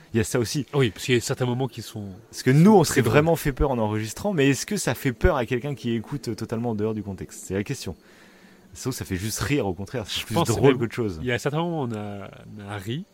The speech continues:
Speaker 1: Mm.
Speaker 2: Bon, vous, vous savez maintenant, hein.
Speaker 1: Mm.
Speaker 2: Euh, peut-être qu'on les a enlevés et qu'on l'a mis à la fin, comme un bêtisier.
Speaker 1: Ah non, moi je pense pas, non.
Speaker 2: Ah
Speaker 1: Moi,
Speaker 2: ouais ?
Speaker 1: je, moi j'ai aucun,
Speaker 2: Moi je
Speaker 1: enfin,
Speaker 2: pense
Speaker 1: tu
Speaker 2: que
Speaker 1: m'en
Speaker 2: moi
Speaker 1: parleras
Speaker 2: sur l-,
Speaker 1: après, mais
Speaker 2: sur
Speaker 1: moi, euh,
Speaker 2: l'histoire, euh... peut-être que je le ferai moi.
Speaker 1: Ah, ok.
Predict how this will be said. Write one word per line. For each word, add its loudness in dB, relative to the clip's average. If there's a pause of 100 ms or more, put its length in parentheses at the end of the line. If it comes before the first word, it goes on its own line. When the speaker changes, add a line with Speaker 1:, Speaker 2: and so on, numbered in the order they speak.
(140)
Speaker 1:
Mm. -6
Speaker 2:
Bon, -8
vous, -12
vous -16
savez 0
maintenant, -4 (160)
hein. -12
Speaker 1:
Mm. -12 (120)
Speaker 2:
Euh, 0 (460)
peut-être -6
qu'on -4
les -2
a -4
enlevés -4 (520)
et -14
qu'on -4
l'a -2
mis -2
à -4
la -6
fin, -10 (340)
comme -6
un -2
bêtisier. -8 (480)
Speaker 1:
Ah -12
non, -8
moi -10
je -18
pense -18
pas, -10
non. -10
Speaker 2:
Ah 2
Speaker 1:
Moi, 2
Speaker 2:
ouais ? 0
Speaker 1:
je, -4
moi -8
j'ai -10
aucun, -10
Speaker 2:
Moi 0
je -8
Speaker 1:
enfin, -10
Speaker 2:
pense -4
Speaker 1:
tu -6
Speaker 2:
que -4
Speaker 1:
m'en -2
Speaker 2:
moi 0
Speaker 1:
parleras -2
Speaker 2:
sur 4
l-, -2
Speaker 1:
après, -10
mais -10
Speaker 2:
sur -6
Speaker 1:
moi, 0
euh, -2
Speaker 2:
l'histoire, -2
euh... -2
peut-être -8
que -6
je -8
le -4
ferai -10
moi. -12 (520)
Speaker 1:
Ah, -10
ok. -16